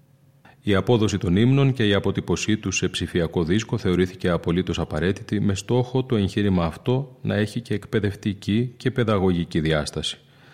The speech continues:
"Έτσι, για την ερμηνεία των χερουβικών απευθύνθηκα", γράφει ο Ανδρέας Γιακουμάκης, "στον μουσικολογιότατο άρχοντα διδάσκαλο του Αποστόλου της Μεγάλης του Χριστού Εκκλησίας, κύριο Δημήτριο Νεραντζή.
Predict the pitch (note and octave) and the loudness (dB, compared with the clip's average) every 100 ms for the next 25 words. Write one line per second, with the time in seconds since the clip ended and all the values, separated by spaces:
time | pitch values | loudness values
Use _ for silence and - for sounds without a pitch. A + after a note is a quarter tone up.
0 | - - - A2+ A#2+ A2 G#2 F#2+ F2 F2 | -20 -12 -4 -2 0 0 2 2 4 4
1 | G2 F#2+ F#2+ - F2+ D#2+ D#2+ - A#2 A#2+ | 4 2 -2 0 -2 -2 -4 0 2 2
2 | G#2 F#2 - G#2 G#2+ - A2+ A2 - - | -2 -6 -2 -2 -2 -4 -2 0 -2 -4
3 | G2 F#2 F2+ - E2+ - - F2+ - E2 | -2 0 -2 -2 -4 -4 -4 -4 -2 -4
4 | D#2+ E2+ D#2+ D#2 D#2+ D#2+ G#2+ A2+ G2+ - | 0 0 0 -4 -2 0 0 0 -6 -8
5 | - - - - - C3+ C3 B2 A2 - | -14 -20 -20 -20 -2 2 4 4 2 2
6 | G#2+ G2+ F2 F2+ G#2 A2+ A#2 G2 F2+ G#2+ | 2 4 4 2 2 2 0 2 2 2
7 | - B2 A#2+ G#2+ G2 G2+ - G#2 G2+ G#2 | 0 0 0 2 2 2 0 0 0 0
8 | F#2 - F2+ - A#2 G2 E2 E2+ E2+ F2 | 0 0 -4 0 2 2 0 -2 0 0
9 | F2 - - F2+ - F2 F2 D#2+ - A#2 | -2 -4 -8 -8 -4 -4 -2 -4 0 2
10 | A#2+ A2+ - - - - - A#2 A2 F#2 | 2 0 -8 -20 -20 -6 0 2 4 4
11 | F2 G#2 A2+ G#2 F#2+ F2 E2+ E2+ | 2 2 2 2 2 2 0 0